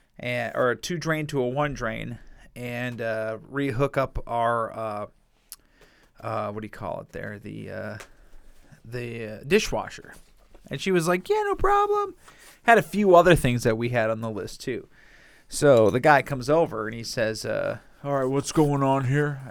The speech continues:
And I show him what needs to be done. And right away he says, "I don't know if I have time for this." I'm like, I'm thinking to myself, like, "What the fuck do you mean you don't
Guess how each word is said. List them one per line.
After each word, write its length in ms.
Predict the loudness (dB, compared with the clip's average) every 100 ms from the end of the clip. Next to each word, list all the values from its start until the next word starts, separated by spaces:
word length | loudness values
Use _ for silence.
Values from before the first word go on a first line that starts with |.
| -12
And 80 | -6
I 80 | -4
show 220 | 0 0
him 80 | 0
what 100 | -2
needs 200 | -2 -2
to 60 | -4
be 100 | -6
done. 420 | -4 -6 -8 -14 -20 _ _ _ _ -8
And 340 | -4 -2 2
right 160 | 6 8
away 280 | 8 4 4
he 60 |
says, 460 | 0 -2 -2 -4 -10 -10 6
"I 1040 | 8 8 4 -2 -6 -6 -14 -20 _ -14 -8
don't 120 | -4
know 120 | -2
if 120 | 0
I 60 | 0
have 120 | 0
time 280 | -2 -2 -4
for 100 | -8
this." 340 | -12 -14 -18 -20 _ _ _ _ _ -18 -4
I'm 80 | 2
like, 220 | 2 0 _
I'm 120 | -2
thinking 140 | 0 4
to 60 |
myself, 300 | 4 6 4
like, 200 | 4 2
"What 180 | 4 2
the 60 | 2
fuck 300 | 6 6 6
do 60 | -2
you 60 |
mean 180 | 2 2
you 60 | 4
don't 220 | 2 2